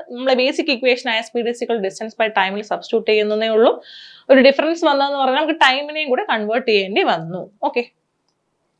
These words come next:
നെക്സ്റ്റ് ക്വസ്റ്റ്യൻ നോക്കാം. പ്രീവിയസ് തന്നെയാണ്. വൺ ട്വന്റി ഫൈവ് ബാർ ട്വന്റി വൺ എന്ന് പറയുന്ന ക്വസ്റ്റ്യൻ ചോദിച്ചിട്ടുള്ള ക്വസ്റ്റ്യൻ ആണേ. ഒരു കാർ എ എന്ന സ്ഥലത്ത്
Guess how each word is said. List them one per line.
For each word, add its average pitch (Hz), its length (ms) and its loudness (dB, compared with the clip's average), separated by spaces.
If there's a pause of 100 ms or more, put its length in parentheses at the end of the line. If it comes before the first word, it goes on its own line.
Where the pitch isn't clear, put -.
(120)
നെക്സ്റ്റ് 359 280 0
ക്വസ്റ്റ്യൻ 277 240 2
നോക്കാം. 214 300 0 (1500)
പ്രീവിയസ് 302 400 2
തന്നെയാണ്. 226 540 -2 (920)
വൺ 294 200 6
ട്വന്റി 277 220 4
ഫൈവ് 269 300 6
ബാർ 262 180 6
ട്വന്റി 226 400 -6
വൺ 214 240 -6
എന്ന് 220 140 -8
പറയുന്ന 202 260 -6
ക്വസ്റ്റ്യൻ 214 540 -4
ചോദിച്ചിട്ടുള്ള 185 540 -8
ക്വസ്റ്റ്യൻ 170 360 -18
ആണേ. 302 200 -4 (380)
ഒരു 523 120 8 (100)
കാർ 233 240 10 (160)
എ 415 120 4 (180)
എന്ന 302 240 2
സ്ഥലത്ത് 220 320 2